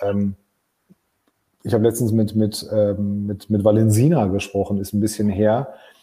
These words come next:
Ein ganz, ganz angenehmer Laden. Also macht, macht, also ist kein Kunde von uns, aber total gute Stimmung und du merkst, hey, die, die handeln da im, im Sinne des Unternehmens, als ob, also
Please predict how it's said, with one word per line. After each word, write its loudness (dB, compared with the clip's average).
Ein 0
ganz, 4
ganz 0
angenehmer 4
Laden. 4
Also 2
macht, 0
macht, -2
also -8
ist -12
kein 0
Kunde 2
von 2
uns, 2
aber 4
total 0
gute 0
Stimmung 2
und -2
du 4
merkst, 0
hey, 0
die, -4
die -2
handeln 0
da 0
im, -6
im -2
Sinne 2
des -2
Unternehmens, -2
als -2
ob, -6
also 0